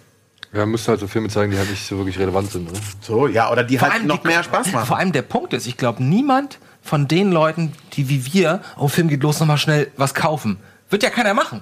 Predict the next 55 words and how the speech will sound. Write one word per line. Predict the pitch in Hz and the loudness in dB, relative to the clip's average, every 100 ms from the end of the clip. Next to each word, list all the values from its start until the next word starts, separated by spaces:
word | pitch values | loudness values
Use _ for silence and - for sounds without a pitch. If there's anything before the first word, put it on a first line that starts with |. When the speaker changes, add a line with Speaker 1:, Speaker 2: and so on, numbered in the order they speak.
| - | -6
Speaker 2:
Nö. | 220 | 0
Speaker 3:
Sondern, | 226 226 233 - - | 2 4 2 0 2
„Oh, | 415 | 4
ich | 381 | 2
setz | 302 | -2
mich | 220 208 | -4 2
hin, | 311 320 - - | 4 2 -2 -4
so, | - 349 | 2 4
jetzt | 254 165 | 4 0
bestell | - 160 | 0 2
ich | 160 | 2
mir | 139 | 0
gleich | 135 | 0
mal | 131 | 0
gemütlich | 120 131 104 | 0 0 0
erstmal | 104 101 | -2 0
ein | 233 | 0
Wasserchen | 269 240 220 156 | -2 -2 -2 0
oder | |
eine | 120 - | 0 0
Cola | - 359 294 208 | 2 4 4 4
oder, | 175 147 143 - - - | 4 4 2 -6 -16 -2
oder | 147 | 0
Chips | 135 - 330 254 | 2 0 0 0
oder | 240 | 2
so.“ | 220 233 | 2 0
Speaker 2:
Und | 151 | 2
es | 147 | 2
halt, | 160 147 - | 2 0 0
kriegst | 151 - | -4 -2
du | |
auch | 131 | -4
noch | 123 | -4
im, | 120 - | -6 -4
kriegst | - 147 | -4 -2
du | - | -2
auch | 131 | -2
alles | 113 120 | -2 -4
im | |
Glas | 110 127 170 | 0 0 0
serviert. | 160 156 160 156 | -4 0 0 2
Ist | |
Speaker 3:
Genau, | 220 294 | 2 4
Speaker 2:
A, | - 285 | 6 4
Speaker 3:
genau, | 277 269 277 | 2 0 2
Speaker 2:
schöner, | 190 151 170 185 170 | 4 4 4 2 0
Speaker 3:
genau. | |
Speaker 2:
B, | 131 | -2
der | 127 123 | -2 -2
grüne | 110 120 113 | 0 0 2
Daumen | 107 120 131 | 4 4 2
gewinnt | 117 110 117 113 | -2 -2 -2 0
da | 78 | 0
auch. | 104 165 - - - - | 0 -2 -6 -20 -20 -6
Also, | 110 117 117 | 0 2 0